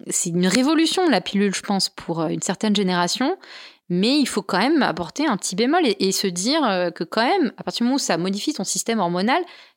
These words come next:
c'est pas rien. Je veux dire, c'est pas, c'est pas rien.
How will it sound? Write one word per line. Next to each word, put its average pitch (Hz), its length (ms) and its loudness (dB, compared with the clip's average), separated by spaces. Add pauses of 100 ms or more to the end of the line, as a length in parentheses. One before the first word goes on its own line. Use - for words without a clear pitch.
c'est - 200 -8
pas 214 120 0
rien. 269 480 2
Je 226 60 0
veux 190 60 -2
dire, 190 140 -4
c'est - 120 -4
pas, - 440 -4
c'est - 160 -4
pas 277 180 -2
rien. 196 360 -2